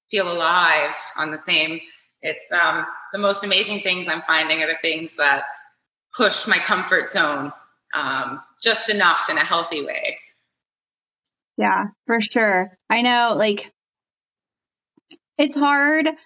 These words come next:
Speaker 2: when you're in early recovery because for so long, the drugs or the alcohol were your crutch to go do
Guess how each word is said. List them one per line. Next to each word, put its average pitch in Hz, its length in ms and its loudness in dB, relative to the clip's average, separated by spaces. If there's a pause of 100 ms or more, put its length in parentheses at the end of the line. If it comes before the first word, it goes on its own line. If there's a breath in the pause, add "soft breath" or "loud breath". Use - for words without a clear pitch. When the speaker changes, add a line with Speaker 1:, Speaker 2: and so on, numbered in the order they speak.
(300)
Speaker 2:
when 269 180 2
you're 254 160 2
in 233 100 -2
early 247 300 2
recovery 233 600 2
because 214 500 0 (380)
for 254 140 0
so 277 400 2
long, 220 760 2 (280)
the 247 100 2
drugs 254 480 2
or 247 80 4
the 233 140 2
alcohol 214 840 2
were 214 480 2 (120)
your 214 200 2
crutch 214 760 0
to 269 140 2
go 214 360 2
do 214 760 2